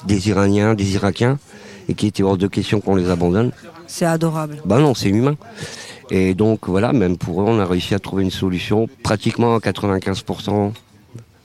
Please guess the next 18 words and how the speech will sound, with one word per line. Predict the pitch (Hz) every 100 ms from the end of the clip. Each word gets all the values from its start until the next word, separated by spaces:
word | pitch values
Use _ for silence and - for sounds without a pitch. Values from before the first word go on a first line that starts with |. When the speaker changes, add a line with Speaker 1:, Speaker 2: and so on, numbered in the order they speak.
| _
Speaker 1:
parce | 92 -
qu'il | 101
y | 98
a | 98
toujours | - 104 104 -
cinq | 101 95
pour | 92
cent, | - 101 95 95
euh, | 80 69 -
dont | 110 107
moi | 104 120
par | 117
exemple, | 92 101
qui | 110 95
ai |
refusé | 87 87 95 87
une | 98 90
chambre. | 82 80 -